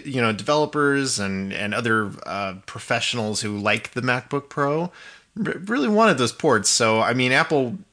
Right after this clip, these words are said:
y-, yeah, they kinda made a mistake. It was basically an admission that maybe we shouldn't have taken away all those ports.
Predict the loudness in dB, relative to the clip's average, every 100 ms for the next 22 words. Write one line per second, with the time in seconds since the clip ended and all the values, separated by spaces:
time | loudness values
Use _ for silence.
0 | -20 -18 -16 -14 -2 0 2 0 2 4
1 | 6 4 4 2 2 0 -2 -2 0 2
2 | 2 2 2 4 4 2 2 0 0 0
3 | 0 2 2 2 0 0 0 0 0 -2
4 | -2 -4 0 0 0 -4 -8 -12 -12 -14
5 | -8 -8